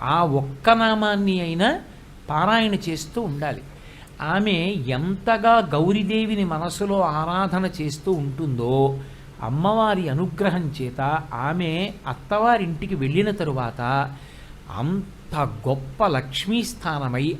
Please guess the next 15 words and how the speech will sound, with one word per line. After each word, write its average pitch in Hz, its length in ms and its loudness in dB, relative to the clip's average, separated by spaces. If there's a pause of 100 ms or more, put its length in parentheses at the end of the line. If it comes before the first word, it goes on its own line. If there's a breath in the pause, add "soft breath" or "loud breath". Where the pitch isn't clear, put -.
అంత 165 480 -2
సంతోషంతో 196 1120 -2
తానుండి, 156 680 0 (540 loud breath)
అత్తవారిని 220 720 2 (100)
అంత 151 340 0
సంతోషపెట్టి, 170 920 -2
భర్త 139 440 -4
యొక్క 240 340 0
అభ్యున్నతికి 170 800 -2
కారణమవుతుంది. 151 880 -6 (640 loud breath)
కాబట్టి 175 600 -2 (360 loud breath)
పెండ్లి 170 280 0
కుమార్తెను 240 640 0
చేయుట 208 460 -4
అంటే 175 800 0